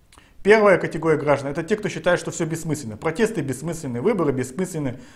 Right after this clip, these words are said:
бороться за свои трудовые и политические права бессмысленно. Для такой категории граждан хочется задать вопрос: «Зачем тогда вы живёте, если у вас всё бессмысленно?»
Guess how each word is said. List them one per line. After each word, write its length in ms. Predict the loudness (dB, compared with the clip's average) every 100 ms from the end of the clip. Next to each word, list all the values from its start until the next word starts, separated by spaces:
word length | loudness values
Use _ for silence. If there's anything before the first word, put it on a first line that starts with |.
| 0
бороться 300 | 4 4 2
за 60 |
свои 200 | -2 -2
трудовые 400 | -2 0 2 2
и 20 | 0
политические 460 | -4 -4 -6 -4
права 200 | 0 0
бессмысленно. 640 | 0 -4 -4 -4 -6 -10 -14 -20 -20 _ _ _ _ -20 _ _ 0
Для 80 |
такой 240 | 2 2 2
категории 380 | 2 6 6 8
граждан 280 | 6 4
хочется 300 | 2 -4 -4
задать 260 | 0 2 4
вопрос: 420 | 2 4 4 2 -10 -18 _
«Зачем 260 | -2 0 2
тогда 200 | 6 6
вы 100 | 6
живёте, 360 | 4 4 2
если 200 | -2 0
у 40 | 0
вас 120 | 0
всё 100 | -2
бессмысленно?» 560 | -6 -4 -4 -6 -10